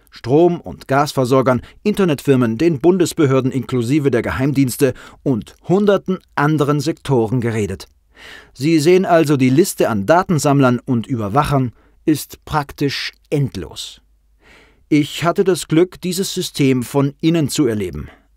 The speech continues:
Ein System, in dem fast alles quantifizierbar, messbar und analysierbar und nur wenig wirklich privat ist.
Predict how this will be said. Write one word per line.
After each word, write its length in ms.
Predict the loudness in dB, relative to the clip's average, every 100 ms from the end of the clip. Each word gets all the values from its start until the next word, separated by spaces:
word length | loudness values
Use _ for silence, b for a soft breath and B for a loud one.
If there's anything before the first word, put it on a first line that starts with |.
| _
Ein 180 | 0 0
System, 560 | 0 -2 0 0 0 -2
in 120 | -2
dem 160 | 0
fast 260 | 0 -2 -4 0
alles 440 | 2 2 -2 -6
quantifizierbar, 840 | -6 -6 -6 -6 0 2 2 2
messbar 540 | 0 -2 -2 -2 -2 0
und 200 | -4 -2
analysierbar 760 | -2 0 0 2 2 4 2 0 B B B
und 400 | -2 0 -2 -2
nur 300 | 0 0 0
wenig 500 | 0 0 -2 -2 -2
wirklich 460 | -2 0 -2 -4 -4
privat 480 | -4 0 0 -2 -8
ist. 320 | -12 -14